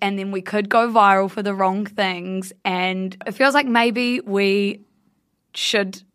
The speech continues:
or do, or I don't know, start changing our behaviour <laughs> based on the idea that we're always being watched by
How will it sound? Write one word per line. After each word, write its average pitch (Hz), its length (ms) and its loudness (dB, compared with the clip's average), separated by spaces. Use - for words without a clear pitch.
or 208 120 0
do, 196 520 0
or 196 160 0
I 208 80 4
don't 208 140 0
know, 190 340 0
start 185 360 0
changing 196 360 0
our 185 80 2
behaviour 185 520 0
<laughs> 185 140 -2
based 190 240 -8
on 190 120 -2
the 202 140 -2
idea 180 500 2
that 180 300 -2
we're 190 160 2
always 180 380 2
being 175 280 -6
watched - 460 -4
by - 680 0